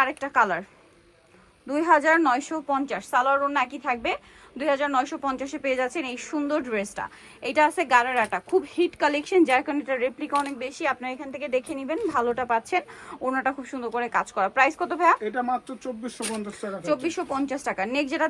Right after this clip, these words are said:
Speaker 1: দেখাবো আপনাদেরকে, এটার মধ্যে কালার আছে তিনটা। এই যে ব্রাউন কালার, খুব
Speaker 2: একদম
Speaker 1: সুন্দর
Speaker 2: সফট
Speaker 1: করে কাজ
Speaker 2: জর্জেটের
Speaker 1: করা,
Speaker 2: মধ্যে।
Speaker 1: সালোয়ারের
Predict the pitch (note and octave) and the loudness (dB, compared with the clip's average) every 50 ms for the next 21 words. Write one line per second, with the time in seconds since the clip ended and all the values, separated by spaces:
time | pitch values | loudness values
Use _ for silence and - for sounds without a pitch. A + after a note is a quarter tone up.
0 | C#4+ C#4+ D4+ E4+ D#4 D4+ D4 C#4+ C#4+ C#4+ C#4+ C#4+ - E4 C#4+ B3 B3 B3+ C4 C4 | 4 4 4 4 2 2 2 0 0 -4 -4 -4 -4 -2 -2 -2 -2 -4 -4 -4
1 | B3+ D#4+ - B3+ B3 B3+ C4 C4+ D#4 - E4 D#4+ - E4 D#4+ D4+ C#4 - - - | -4 2 6 6 6 6 6 4 2 0 -4 -6 -2 0 2 2 2 0 -4 -6
2 | - _ _ _ _ _ _ _ _ _ - - B3+ - - - - - - - | -8 _ _ _ _ _ _ _ _ _ -20 -16 -16 -16 -16 -18 -20 -20 -20 -20
3 | - - _ - B3 B3+ A#3+ G3 G3 F#3+ F#3+ G#3 A#3+ A#3 B3+ C4+ C#4 B3+ A#3+ G3 | -20 -12 _ -6 -4 -4 -4 -4 -4 -4 2 6 6 6 6 4 2 2 4 4
4 | F3+ E3 F#3 - - A#3 A3 G3+ G#3+ A#3+ A#3 D4 D4 D4 - C#4+ C#4+ C#4+ C#4+ D4 | 4 2 0 -4 -4 -4 -4 -2 -2 0 2 2 2 2 4 4 2 2 2 0
5 | C4 G#3+ G#3 G#3 A3+ G#3 F#3+ - F4+ E4+ F#3+ - - G#3+ C4 C4+ B3 B3 C4 C4+ | 0 2 2 2 2 0 0 -2 -4 -2 -2 -2 -4 -2 0 2 2 2 2 2
6 | C#4 C#4 | 0 -2